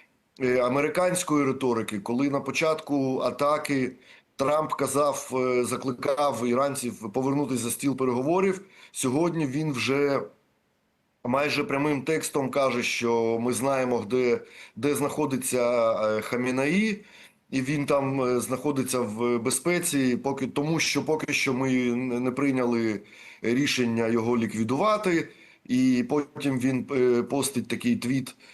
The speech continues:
е, де він пише: «Тільки безумовна, е, бе-, безумовна капітуляція». Ну, тобто також можна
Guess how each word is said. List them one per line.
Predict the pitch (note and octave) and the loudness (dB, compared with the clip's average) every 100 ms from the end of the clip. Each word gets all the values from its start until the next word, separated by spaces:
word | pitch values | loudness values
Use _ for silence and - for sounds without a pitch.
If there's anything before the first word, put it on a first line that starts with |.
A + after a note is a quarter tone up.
| - - | -14 -4
е, | G#2+ A2 | -2 0
де | G#2+ | 2
він | B2 B2 | 2 0
пише: | B2 C3 B2 B2+ A#2+ | 0 0 2 2 0
«Тільки | A#2+ D#3+ F3+ F3 E3 D3+ | 0 0 0 0 2 2
безумовна, | C3 A#2+ C3 A#2+ C#3 D3 D#3+ C#3+ C#3 C3+ B2+ B2 - _ - _ _ _ _ _ _ A#2 | 0 -2 0 0 2 2 2 2 2 4 4 2 -4 _ -20 _ _ _ _ _ _ -2
е, | A#2 A#2 | 0 0
бе-, | A#2 B2 | 0 0
безумовна | C3 B2 C#3 D#3+ D3 D3 | 0 0 0 0 0 -2
капітуляція». | C#3 B2+ C3+ C3+ B2+ G2+ - F#2+ | -2 -4 0 2 2 0 -2 -4
Ну, | A#2 C#3 | -4 -4
тобто | E3 - E3 D#3 D#3 D3+ | -4 0 2 4 4 2
також | C#3 D#3 D3+ D3 - | 2 0 0 -2 -2
можна | C3 C3 C#3 C#3 C#3 C3+ | 0 0 0 0 0 0